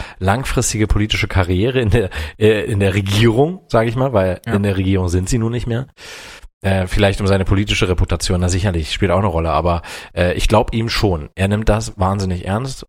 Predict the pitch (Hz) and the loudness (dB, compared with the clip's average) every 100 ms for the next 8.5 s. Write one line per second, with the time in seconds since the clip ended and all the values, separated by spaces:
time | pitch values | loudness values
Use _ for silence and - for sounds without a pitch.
0 | - 95 92 92 92 87 104 101 113 107 | -8 -6 -4 -4 -2 0 0 2 0 0
1 | 101 110 98 95 95 - - 92 85 87 | -2 0 -2 -2 -4 -8 -6 0 0 0
2 | - - 87 82 - 82 80 - 90 87 | -4 -4 -4 -4 -4 -4 -4 -4 -4 -2
3 | 85 90 85 82 82 80 82 82 80 73 | -2 -2 0 0 -2 -4 -6 -4 -4 -4
4 | 73 - 78 - - - 80 73 - 71 | -4 -4 -6 -6 -8 -8 -6 -6 -6 -4
5 | 165 185 139 147 123 131 147 131 143 165 | 0 2 2 0 0 0 0 0 0 0
6 | 175 - - 143 143 151 151 - _ _ | -2 -4 2 2 2 -4 -6 -10 _ _
7 | _ _ _ _ - 123 - 123 - - | _ _ _ _ 0 0 2 -2 -2 -2
8 | 113 123 135 - | -2 2 0 0